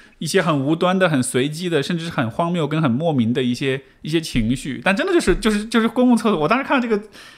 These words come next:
这个描述，我就，啊，天哪，就它好真实，但它同时又，就它，它又会很给我一种确认，或者说是一种很清晰的一种明确感，但同时又是一个让人觉得很悲哀的一件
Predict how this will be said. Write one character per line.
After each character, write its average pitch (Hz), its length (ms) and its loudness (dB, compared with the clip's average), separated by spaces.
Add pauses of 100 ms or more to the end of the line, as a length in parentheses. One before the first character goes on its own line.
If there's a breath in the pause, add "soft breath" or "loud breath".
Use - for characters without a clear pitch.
(100)
这 254 120 -4
个 214 100 4
描 180 240 4
述， 269 120 0
我 214 60 4
就， 196 120 0
啊， - 260 -2
天 202 220 0
哪， 208 100 4
就 214 180 2 (240 loud breath)
它 - 80 0
好 139 220 2
真 208 260 4
实， 156 160 -4
但 196 200 0
它 196 80 -2
同 175 200 -2
时 220 120 -4
又， 190 180 2 (300 loud breath)
就 262 120 -2
它， 220 160 -2 (120)
它 - 160 0
又 269 340 4
会 226 340 -2
很 139 320 0
给 139 220 0
我 196 180 0
一 180 100 -6
种 113 360 -2 (1400 soft breath)
确 302 380 2
认， 143 420 2
或 - 160 2
者 160 80 -4
说 180 120 0
是 190 100 -8
一 196 100 -6
种 117 380 -2 (140)
很 127 260 0
清 214 340 0
晰 226 160 -4
的 185 120 -4
一 156 120 -8
种 123 280 -2
明 110 340 0
确 190 240 -2
感， 107 180 -4
但 175 140 0
同 151 180 -4
时 202 140 -6
又 208 100 0
是 180 140 -4
一 156 40 -6
个 165 120 2
让 170 120 0
人 156 60 -2
觉 156 120 -4
得 180 60 -4
很 139 180 -4
悲 170 260 -2
哀 208 160 0
的 180 80 -4
一 117 100 -6
件 143 160 -2